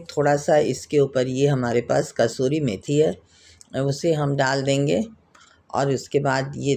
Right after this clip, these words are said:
थोड़ा सा मंगरेला है, यानी जिसे कलौंजी भी बोलते हैं, वो हम थोड़ा सा डाल देंगे। अब इन सबों को डाल के बहुत हल्के हाथ से, बहुत ज़्यादा हमें नहीं दबाना है,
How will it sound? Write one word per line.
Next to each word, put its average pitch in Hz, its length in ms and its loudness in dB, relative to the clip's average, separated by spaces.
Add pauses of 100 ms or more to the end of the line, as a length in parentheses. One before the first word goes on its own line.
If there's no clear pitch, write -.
(120)
थोड़ा 123 220 4
सा 151 300 -2
मंगरेला 127 840 0
है, 110 460 -2
यानी 127 300 0
जिसे 123 240 -4
कलौंजी 123 540 0
भी 131 160 0
बोलते 120 480 0
हैं, 165 200 0 (520)
वो 139 260 0
हम 143 180 2 (100)
थोड़ा 120 200 2
सा 117 180 -2
डाल 110 300 -2
देंगे। 110 360 -8 (360)
अब 151 200 0
इन 156 140 0
सबों 143 320 2
को 151 140 0
डाल 139 280 2
के 170 200 -2
बहुत 139 380 -2
हल्के 123 300 0
हाथ 131 180 2
से, 127 180 -4
बहुत 160 400 -4
ज़्यादा 123 340 0
हमें 147 280 0
नहीं 143 220 2
दबाना 120 400 -2
है, 190 160 -2